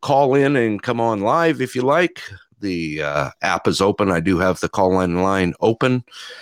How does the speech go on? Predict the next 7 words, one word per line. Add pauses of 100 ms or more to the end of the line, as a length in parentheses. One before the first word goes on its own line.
(260)
and
also
the
Pulse
line
is
open.